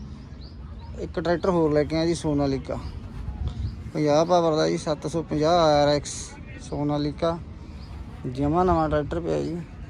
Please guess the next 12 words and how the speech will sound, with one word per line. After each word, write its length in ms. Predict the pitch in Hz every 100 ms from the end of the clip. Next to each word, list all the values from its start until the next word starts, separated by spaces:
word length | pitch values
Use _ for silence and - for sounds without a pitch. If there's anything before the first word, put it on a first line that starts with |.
| - - - - - - - - - 156
ਗੁਡੀਅਰ 400 | 147 147 156 156
ਦੇ 120 | 160
ਟਾਇਰ 260 | 156 151 143
ਪਏ 220 | 143 147
ਪਏ 140 | 151
ਆ, 100 | 175 175 - -
ਸਾਡੇ 260 | 147 151 151
ਸਾਹਮਣੇ 400 | 156 151 175 175
ਆ 100 | 190 - -
ਗੁਡੀਅਰ 400 | 151 151 151 156
ਦੇ 100 | 156
ਟਾਇਰ। 360 | 151 143 147 185